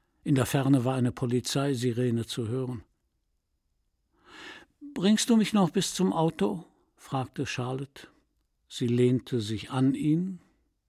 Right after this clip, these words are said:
ihren warmen Kopf an seine Brust,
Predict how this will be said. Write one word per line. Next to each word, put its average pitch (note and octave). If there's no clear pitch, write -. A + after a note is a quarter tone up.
ihren G#2+
warmen A2
Kopf -
an B2
seine A#2
Brust, -